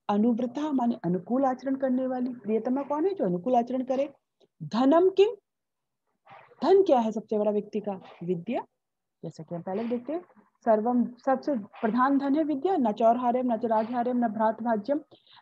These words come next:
न च भारकारी, वय कृते वर्धते एव नित्यम, विद्या धनम सर्व धन प्रधानम। तो सबसे बड़ा धन क्या है?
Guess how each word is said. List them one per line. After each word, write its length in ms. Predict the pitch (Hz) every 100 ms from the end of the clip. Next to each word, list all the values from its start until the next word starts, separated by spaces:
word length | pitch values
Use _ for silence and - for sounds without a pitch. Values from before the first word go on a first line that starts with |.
| -
न 80 | 285
च 80 | 339
भारकारी, 680 | 247 294 349 - 247 240 254
वय 360 | 233 269 349 349
कृते 260 | 240 247
वर्धते 640 | 247 220 214 220 208 254 302
एव 200 | 285 233
नित्यम, 420 | 202 196 262 262 254 -
विद्या 420 | 214 190 233 302
धनम 420 | 254 202 220 277 285
सर्व 400 | - 214 233 226
धन 280 | 180 269 494 - _ -
प्रधानम। 500 | 185 175 185 202 302 _ _ _ _ _ _ _ _ _ _ -
तो 60 |
सबसे 260 | 170 190 240
बड़ा 140 | 247 240 - _ _ 175
धन 220 | 254 277
क्या 140 | 339
है? 200 | 349 539